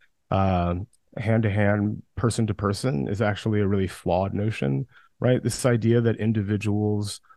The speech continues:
are the best way at scale to, to, uh, find and curate the best material, I think is a deeply flawed one. And I think it's actually, like, a real failure of Hollywood as a marketplace, uh, for material and for labor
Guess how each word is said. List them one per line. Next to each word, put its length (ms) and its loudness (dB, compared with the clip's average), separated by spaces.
are 240 2
the 120 0
best 300 0
way 760 0
at 200 -4
scale 640 0
to, 140 -4
to, 380 0
uh, 400 -2
find 300 6
and 140 2
curate 460 2
the 60 -4
best 300 -4
material, 600 2
I 120 0
think 160 0
is 120 -2
a 60 -2
deeply 380 -4
flawed 340 -2
one. 220 2
And 80 2
I 60 0
think 180 -2
it's 100 -4
actually, 340 -2
like, 240 -2
a 80 0
real 380 4
failure 600 0
of 100 -6
Hollywood 460 0
as 120 -2
a 40 -2
marketplace, 840 -2
uh, 140 0
for 160 -2
material 600 4
and 220 0
for 120 -4
labor 540 4